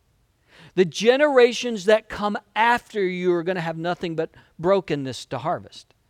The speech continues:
They're, they're gonna have nothing but loss and hurt to harvest.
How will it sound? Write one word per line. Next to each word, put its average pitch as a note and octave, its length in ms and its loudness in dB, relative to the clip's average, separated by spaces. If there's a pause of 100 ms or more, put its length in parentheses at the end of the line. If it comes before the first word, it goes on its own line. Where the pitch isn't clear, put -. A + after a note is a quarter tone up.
(440)
They're, G3+ 160 0
they're A3 180 6
gonna B3+ 220 0
have G3+ 220 0 (280)
nothing A3 460 2
but F#3+ 180 0
loss A#3+ 500 2
and A3 240 -4
hurt A3 500 0 (680)
to G3 140 -2
harvest. G#3 480 0